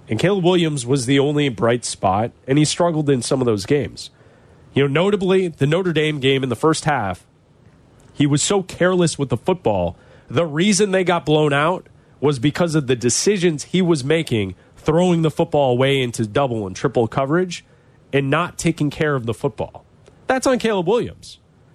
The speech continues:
But he's a generational talent. I don't think you can deny that. The stuff that he does in the highlights and what he did two years ago, it was incredible football.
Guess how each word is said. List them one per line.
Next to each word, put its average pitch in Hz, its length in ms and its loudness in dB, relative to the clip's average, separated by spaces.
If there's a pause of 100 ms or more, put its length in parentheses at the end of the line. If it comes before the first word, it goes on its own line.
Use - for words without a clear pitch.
(220)
But 220 100 2
he's 165 100 2
a 147 60 0
generational 220 640 -2
talent. 220 420 0 (240)
I 190 140 0
don't 262 180 -2
think 220 140 0
you 214 100 4
can 160 180 0
deny 156 400 2
that. 73 280 -10 (440)
The 160 100 2
stuff - 280 -2
that 269 100 2
he 190 80 4
does 175 300 2
in 160 80 -2
the 107 100 -8
highlights 240 720 -2 (460)
and 160 180 0
what 190 180 0
he 190 120 2
did 180 200 2
two 185 160 0
years 165 300 2
ago, 262 360 -2 (180)
it 208 40 2
was 233 200 4
incredible 180 600 0
football. - 600 -2